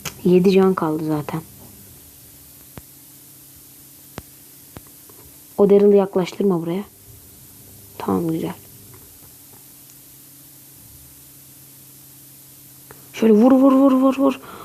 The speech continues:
Vurabildiğin kadar vur abi. Vur. Tamam.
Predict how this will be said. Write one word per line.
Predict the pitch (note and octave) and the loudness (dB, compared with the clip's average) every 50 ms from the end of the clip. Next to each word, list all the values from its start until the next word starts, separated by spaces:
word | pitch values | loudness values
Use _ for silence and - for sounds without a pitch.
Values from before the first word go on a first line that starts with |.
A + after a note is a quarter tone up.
| - - | -10 -2
Vurabildiğin | - A#3+ C4 B3+ A3+ B3 B3 A#3+ C4 C4 A#3+ | 2 4 4 4 4 2 2 2 0 -4 -4
kadar | - B3 G#3+ A3 G#3+ | -4 -4 -4 -2 -2
vur | G#3 G#3 G#3 | -2 -2 -2
abi. | G3 F3+ E3+ D#3+ D#3 D#3+ - - - - - - - - - - - - - - - - - - - - G#3+ | -2 -2 -4 -6 -8 -10 -14 -20 -20 -20 -20 -20 -20 -20 -20 -20 -20 -20 -20 -20 -20 -20 -20 -20 -16 -4 0
Vur. | G#3+ A3 B3+ D#4+ E4+ D#4 - - - - - - - - - - - - - - - | 0 2 4 4 4 2 0 -8 -20 -20 -20 -20 -20 -20 -20 -20 -20 -20 -20 -18 -8
Tamam. | - - G#3+ G3 F#3 | -2 -2 0 0 -2